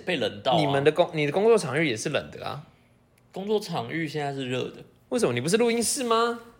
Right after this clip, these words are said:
Speaker 1: 呃，啊，录音室里面现在很，就是算温度是正常的。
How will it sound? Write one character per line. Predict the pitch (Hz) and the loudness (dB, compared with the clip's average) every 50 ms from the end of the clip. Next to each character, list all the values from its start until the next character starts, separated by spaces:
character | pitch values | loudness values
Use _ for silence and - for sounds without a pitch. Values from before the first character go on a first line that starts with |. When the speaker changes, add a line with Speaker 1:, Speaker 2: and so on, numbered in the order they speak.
| _ _ _ _ _ _ _ _ _ | _ _ _ _ _ _ _ _ _
Speaker 1:
呃， | - - | -16 -14
啊， | - - - 143 156 | -10 -4 -2 -2 0
录 | 160 180 175 175 | 0 -2 -2 -2
音 | 175 | -2
室 | 156 170 165 | -4 -4 -4
里 | 131 | -4
面 | 123 131 131 | -4 -4 -4
现 | 131 143 | -2 0
在 | 135 135 135 | 0 -2 -2
很， | - 135 110 110 - | -4 -6 -6 -6 -8
就 | - - 147 143 | -8 -6 -6 -4
是 | 147 143 | -4 -6
算 | 135 - 147 135 127 123 120 - - - | -4 -2 -2 -2 -2 -4 -8 -14 -10 -6
温 | 131 123 123 | -6 -6 -4
度 | 139 143 123 | -4 -4 -4
是 | 120 | -4
正 | 117 - 117 - | -4 -4 -4 -4
常 | - - - - | -4 -10 -12 -14
的。 | - - | -14 -16